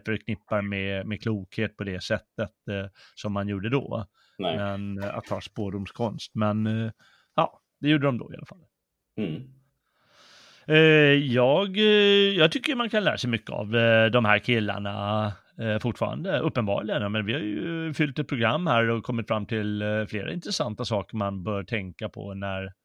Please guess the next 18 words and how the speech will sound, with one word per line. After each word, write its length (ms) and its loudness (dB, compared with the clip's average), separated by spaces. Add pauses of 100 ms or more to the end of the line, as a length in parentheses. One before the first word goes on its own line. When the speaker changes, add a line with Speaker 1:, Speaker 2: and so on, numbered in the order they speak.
(120)
Speaker 1:
man 100 -6
hör 160 -2
en 60 -8
sån 140 -8
här 80 -6
sentens. 680 -8 (280)
Speaker 2:
Mm. 220 0 (500)
Ja, 120 2
men 140 4
absolut. 580 -4
Jag 140 0
tycker 180 -2
det 60 0
finns 260 -4
otroligt 520 -2
mycket 180 -4
att 120 0
hämta. 300 -4